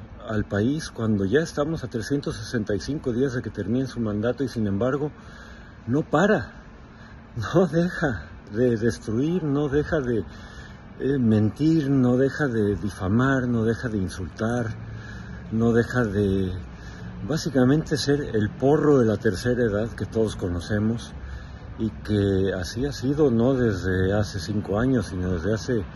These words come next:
veinte, treinta, desde que tomó los pozos petroleros aquellos años, eh, de hace bastantes décadas en Tabasco,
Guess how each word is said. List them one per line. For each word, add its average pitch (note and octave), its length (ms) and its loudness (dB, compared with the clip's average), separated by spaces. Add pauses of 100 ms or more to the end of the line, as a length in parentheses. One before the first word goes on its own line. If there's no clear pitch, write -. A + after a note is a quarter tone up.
(420)
veinte, G#2+ 580 4
treinta, A#2 520 2
desde F2+ 280 0
que G#2 100 -2
tomó G#2+ 320 4
los A#2+ 180 2
pozos A#2 440 0
petroleros G#2+ 800 2
aquellos G#2+ 440 -2
años, A2 420 0 (680)
eh, G2+ 760 2
de G#2+ 100 4
hace G#2 240 2 (360)
bastantes G#2 580 0
décadas G#2+ 420 0
en F2 120 -2
Tabasco, G2 580 -4